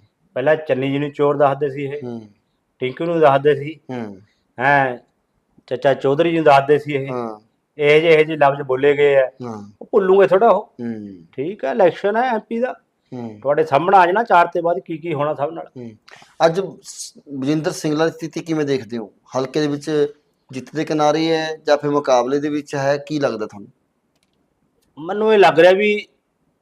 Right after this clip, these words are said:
Speaker 1: ਮੈਨੂੰ ਕਹਿਣੀ ਨਹੀਂ ਚਾਹੀਦੀ
Speaker 2: ਹੂੰ।
Speaker 1: ਵੀ ਸਿੰਗਲਾ ਜੀ ਦੀ ਸਥਿਤੀ ਬਹੁਤ ਡਾਊਨ ਹੈ।
Speaker 2: ਹੂੰ।
Speaker 1: ਮੈਨੂੰ ਇਹ ਲੱਗ ਰਿਹਾ
Speaker 2: ਉਹ
Speaker 1: ਸਿੰਗਲਾ ਦੀ
Speaker 2: ਕਿਵੇਂ?
Speaker 1: ਸਥਿਤੀ
Speaker 2: ਕਿ-,
Speaker 1: ਹਲਕੇ
Speaker 2: ਕਿ-,
Speaker 1: ਦੇ
Speaker 2: ਕਿਵੇਂ ਤੁਸੀਂ ਨੋਟਿਸ ਕਰਿਆ ਇਹ ਚੀਜ਼?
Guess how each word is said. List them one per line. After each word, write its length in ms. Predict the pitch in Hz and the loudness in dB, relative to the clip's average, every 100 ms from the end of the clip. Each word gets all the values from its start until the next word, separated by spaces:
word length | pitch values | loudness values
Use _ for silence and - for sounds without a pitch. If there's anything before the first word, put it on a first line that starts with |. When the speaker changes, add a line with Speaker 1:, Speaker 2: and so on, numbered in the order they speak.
| _ _ _ _ _ 135 | _ _ _ _ _ -4
Speaker 1:
ਮੈਨੂੰ 160 | 160 | -2
ਕਹਿਣੀ 220 | 165 143 190 | 2 4 4
ਨਹੀਂ 160 | 170 | 4
ਚਾਹੀਦੀ 340 | 139 131 139 190 - 139 | 2 -2 -4 -10 -10 -12
Speaker 2:
ਹੂੰ। 260 | 123 110 104 _ _ _ _ _ _ _ 139 | -10 -10 -16 _ _ _ _ _ _ _ -10
Speaker 1:
ਵੀ 100 | 156 | -10
ਸਿੰਗਲਾ 360 | - 139 165 | -4 2 4
ਜੀ 100 | 170 | 2
ਦੀ 140 | 160 156 | -2 -6
ਸਥਿਤੀ 480 | 151 143 143 143 - _ _ _ | -8 -8 -8 -8 -16 _ _ _
ਬਹੁਤ 320 | 135 131 151 | -8 -4 -2
ਡਾਊਨ 240 | 113 107 95 | -2 -4 -6
ਹੈ। 120 | - _ 120 | -16 _ -16
Speaker 2:
ਹੂੰ। 140 | 98 78 _ _ _ _ _ _ _ _ _ _ _ _ _ _ _ _ _ _ _ _ _ _ _ - | -16 -20 _ _ _ _ _ _ _ _ _ _ _ _ _ _ _ _ _ _ _ _ _ _ _ -20
Speaker 1:
ਮੈਨੂੰ 200 | 113 120 | -12 -8
ਇਹ 60 | 107 | -8
ਲੱਗ 160 | 98 | -6
ਰਿਹਾ 120 | 113 | -6
Speaker 2:
ਉਹ 60 | 127 | -8
Speaker 1:
ਸਿੰਗਲਾ 280 | - 170 143 | -2 2 2
ਦੀ 60 | |
Speaker 2:
ਕਿਵੇਂ? 140 | 156 139 | 2 -4
Speaker 1:
ਸਥਿਤੀ 180 | 139 131 | -8 -4
Speaker 2:
ਕਿ-, 80 | |
Speaker 1:
ਹਲਕੇ 200 | 151 147 | -4 -2
Speaker 2:
ਕਿ-, 80 | 156 | -4
Speaker 1:
ਦੇ 100 | 123 | -4
Speaker 2:
ਕਿਵੇਂ 260 | 139 160 156 | -4 -4 -4
ਤੁਸੀਂ 220 | 143 147 | -6 -8
ਨੋਟਿਸ 260 | 139 127 - | -6 -8 -10
ਕਰਿਆ 220 | 123 123 | -8 -8
ਇਹ 80 | 107 | -10
ਚੀਜ਼? 280 | 117 113 | -18 -20